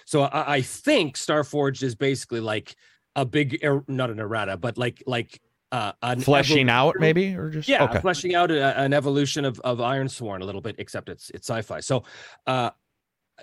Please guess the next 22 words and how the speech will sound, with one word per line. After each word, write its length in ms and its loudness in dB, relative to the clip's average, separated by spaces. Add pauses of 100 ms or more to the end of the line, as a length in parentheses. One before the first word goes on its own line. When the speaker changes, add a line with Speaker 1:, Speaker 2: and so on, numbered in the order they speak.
Speaker 1:
uh, 120 -4 (180)
you 140 -4
know, 120 -10 (480)
at 200 -2
some 300 0
point 400 0
I'll 140 -2
probably 580 0
do 500 4
a 60 -2
game. 400 0
I 120 0
don't 180 0
know. 320 0 (160)
The, 120 -6
the, 200 -6
the 140 0
thing 220 2
is 180 4
now 180 2
I've 140 0
got 180 0